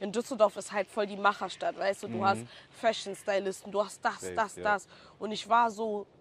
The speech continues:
Speaker 1: dafür, dass ich schon alt war, zwanzig, war ich schon so die Einzige, die nicht wusste, was sie machen sollte. Also
Speaker 2: Mhm.
Speaker 1: ich stand da wirklich und wusste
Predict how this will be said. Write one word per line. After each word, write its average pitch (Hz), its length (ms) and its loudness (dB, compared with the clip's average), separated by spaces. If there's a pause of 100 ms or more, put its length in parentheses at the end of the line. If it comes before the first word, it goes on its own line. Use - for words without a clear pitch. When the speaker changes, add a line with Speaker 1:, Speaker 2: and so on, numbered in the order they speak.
Speaker 1:
dafür, 208 260 2
dass 202 180 -2
ich 196 100 -12
schon 190 280 -4 (220)
alt 220 300 0
war, 262 180 -2
zwanzig, 254 500 -8 (640)
war 226 180 8
ich 226 80 2
schon 214 340 -2
so 202 140 -8
die 196 180 -10
Einzige, 208 420 -8
die 185 120 -12
nicht 180 200 -12
wusste, 175 220 -12
was - 140 -12
sie - 80 -12
machen 214 240 -4
sollte. 160 240 -8
Also 180 160 -6
Speaker 2:
Mhm. 180 40 -6
Speaker 1:
ich 175 60 -10
stand 226 280 -2
da 185 160 -2
wirklich 190 340 -8
und 175 120 -10
wusste - 300 -10